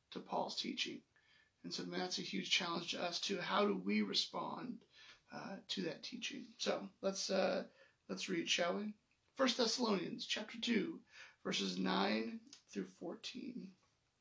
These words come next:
For you remember, brothers,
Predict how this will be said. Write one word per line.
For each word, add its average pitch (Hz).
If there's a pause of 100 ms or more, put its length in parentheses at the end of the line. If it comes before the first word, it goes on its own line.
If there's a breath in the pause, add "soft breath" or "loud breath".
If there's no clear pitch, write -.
(640 soft breath)
For 208
you 254
remember, 196
brothers, 190